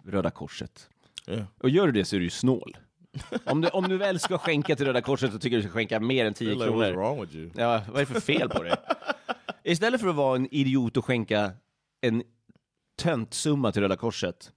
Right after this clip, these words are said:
Speaker 2: Mm.
Speaker 1: skänk den till oss. Tio
Speaker 2: Exactly.
Speaker 1: kronor. Tio kronor till oss är
Speaker 2: We will take the Red Cross's money.
Speaker 1: Yeah.
Speaker 2: Uh, that's what we wanna end this with.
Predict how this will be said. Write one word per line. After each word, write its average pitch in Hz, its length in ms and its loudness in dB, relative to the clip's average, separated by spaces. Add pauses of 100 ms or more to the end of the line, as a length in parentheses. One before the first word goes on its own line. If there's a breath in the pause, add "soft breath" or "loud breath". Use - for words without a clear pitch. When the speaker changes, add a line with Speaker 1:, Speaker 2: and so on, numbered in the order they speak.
(140)
Speaker 2:
Mm. 92 240 -16
Speaker 1:
skänk 120 280 0
den 104 140 4
till 113 140 2
oss. - 500 -4 (400)
Tio 135 220 0
Speaker 2:
Exactly. 131 140 -2
Speaker 1:
kronor. 104 440 -4
Tio 147 220 0
kronor 117 180 0
till 107 120 0
oss 95 200 -2
är 101 140 0 (120)
Speaker 2:
We 147 160 0
will 170 120 2
take 123 300 -2 (100)
the - 60 -4
Red 92 220 0
Cross's 107 280 -6
money. 143 240 -6 (340 loud breath)
Speaker 1:
Yeah. 113 160 2
Speaker 2:
Uh, 107 600 2
that's 135 180 -2
what 135 220 0
we 135 80 2
wanna 135 240 -2
end 151 200 -6
this - 180 -10
with. 73 180 -16